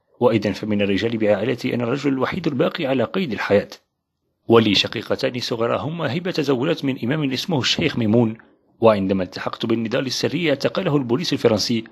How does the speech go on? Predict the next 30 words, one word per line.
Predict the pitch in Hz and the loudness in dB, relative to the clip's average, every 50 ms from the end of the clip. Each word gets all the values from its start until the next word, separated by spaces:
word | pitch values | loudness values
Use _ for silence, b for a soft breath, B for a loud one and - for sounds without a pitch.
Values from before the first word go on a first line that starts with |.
| _ _ _ _ _ _ - | _ _ _ _ _ _ 4
ورماه | 110 110 95 90 95 117 101 101 107 | 6 6 6 6 2 0 -2 -4 -2
بالسجن | 107 92 - - 131 117 127 117 | -4 -4 -4 -4 -4 -4 -4 -6
حيث | - - 131 120 - 127 | -4 -2 -2 -2 -4 -6
قضى | 117 - 170 165 147 143 | -6 -4 -2 0 0 2
أربعة | 123 131 123 123 170 180 160 - - | 2 2 2 2 2 2 2 2 2
عشر | 117 120 123 - - 113 | 2 2 2 2 2 4
عاما. | 101 101 120 110 90 78 - - - _ _ _ _ _ _ _ _ _ _ - - | 6 6 6 6 4 0 -8 -12 -20 _ _ _ _ _ _ _ _ _ _ -6 -2
ووالدتي | 117 110 110 107 95 92 104 107 104 98 - 117 | 2 4 6 6 6 6 4 2 0 0 0 0
ما | 107 104 | 0 2
تزال | - 110 101 131 131 127 | 2 2 0 2 2 2
بقيد | 120 110 - 185 180 151 127 | 0 0 0 -2 -2 0 0
الحياة، | 110 - - 117 151 - - - - - _ _ _ _ - 120 | 0 4 6 4 4 4 0 -10 -18 -20 _ _ _ _ 2 4
وهي | 117 92 95 92 87 | 4 4 4 2 0
عجوز | - 92 92 117 107 110 | 0 -2 -2 -2 -2 -2
هرمة، | 110 92 95 98 101 120 143 - 143 135 | -4 -2 -2 -2 -2 -2 -4 -4 -4 -4
ولكنها | 127 127 120 113 101 - - 165 165 120 123 147 139 | -2 0 0 0 0 -2 -6 -8 -6 -4 -2 0 0
لا | 127 117 | 0 0
تعرف | - - - 190 175 - 143 | 0 -2 -4 -4 -6 -4 -4
بالضبط | 120 113 - - 160 - 131 | -4 -2 -2 -4 -4 -4 -2
سنها، | - 113 101 101 135 104 - - - - _ _ _ _ _ _ _ _ | 0 0 2 2 0 -2 -4 -6 -12 -14 _ _ _ _ _ _ _ _
ففي | - 117 110 - 101 98 95 92 | 4 4 4 4 2 -4 -4 -4
آخر | - - 98 95 | -6 -6 -6 -6
القرن | 90 - 110 104 104 | -6 -6 -6 -6 -4
التاسع | 104 101 - 131 123 - 127 113 | -6 -6 -6 -6 -4 -2 -4 -4
عشر | 120 135 - 139 135 127 | -4 -4 -4 -4 -4 -4
كان | 127 - 135 127 120 | -2 -2 -2 0 0
تسجيل | - 139 110 107 117 160 165 156 | 0 -2 -2 0 -2 0 0 0
الولادات | 147 143 147 135 131 123 156 165 - 180 | 0 0 0 0 2 0 0 -2 0 2
بقيد | 151 135 - - 190 202 160 | 2 2 2 0 -4 -2 0
النفوس | 147 127 107 - 123 113 110 - - | 0 0 0 0 0 0 0 -2 -6